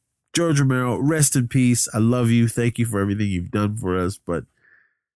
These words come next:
uh, I don't know. I don't buy it, but okay.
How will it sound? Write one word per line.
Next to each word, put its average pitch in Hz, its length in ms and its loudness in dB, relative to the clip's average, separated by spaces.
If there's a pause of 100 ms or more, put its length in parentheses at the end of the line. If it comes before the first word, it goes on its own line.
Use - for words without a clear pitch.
(1400)
uh, 110 760 0
I 135 80 2
don't 135 200 4
know. 127 180 2
I 107 100 0
don't 120 220 0
buy 113 240 -2
it, 101 220 -2
but 110 140 -2
okay. 120 480 0